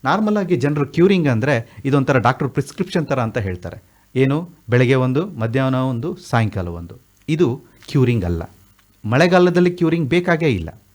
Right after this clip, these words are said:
ಹಾಗಾದ್ರೆ ಕ್ಯೂರಿಂಗ್ ಅಂದ್ರೆ ಏನು? ಕ್ಯೂರಿಂಗ್ ಅಂದ್ರೆ ನಾವು ಸಿಮೆಂಟಿಗೆ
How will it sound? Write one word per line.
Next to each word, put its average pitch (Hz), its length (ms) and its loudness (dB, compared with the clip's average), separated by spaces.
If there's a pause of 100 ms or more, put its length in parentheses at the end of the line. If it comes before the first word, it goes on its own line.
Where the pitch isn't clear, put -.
(200)
ಹಾಗಾದ್ರೆ 135 360 2
ಕ್ಯೂರಿಂಗ್ 170 400 0
ಅಂದ್ರೆ 104 240 -2
ಏನು? 92 220 -6 (560)
ಕ್ಯೂರಿಂಗ್ 220 380 0
ಅಂದ್ರೆ 113 420 -4
ನಾವು 127 200 2
ಸಿಮೆಂಟಿಗೆ 170 760 0